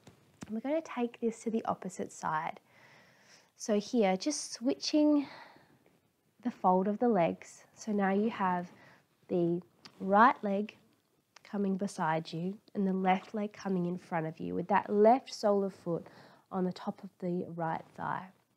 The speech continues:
From here, inhaling to sit up nice and tall and then exhaling to twist over to our left side. Just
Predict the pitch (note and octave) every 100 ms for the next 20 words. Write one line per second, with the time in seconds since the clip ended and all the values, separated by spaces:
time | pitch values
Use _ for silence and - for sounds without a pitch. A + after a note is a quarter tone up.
0 | _ _ _ _ _ _ _ _ - -
1 | - _ _ _ _ _ _ - G#3+ G3+
2 | F#3 F#3+ F3 G3 A3 A3 G#3 G#3 G#3+ G#3+
3 | G#3 - G#3+ G3 - G3 F3+ F#3 B3 A3+
4 | G#3+ G3+ G#3 - _ _ _ _ _ -
5 | C4 C#4+ C#4+ A3+ G#3+ G#3+ - G#3 G#3 G#3
6 | G#3+ G3+ - - F#3+ - - - F#3 -
7 | - - G#3+ A3 A3 A3 - G#3+ G3 G3
8 | F3+ E3 - - - G#3 G3+ - _ _
9 | _ _ _ _ _ _ A#3+ G3+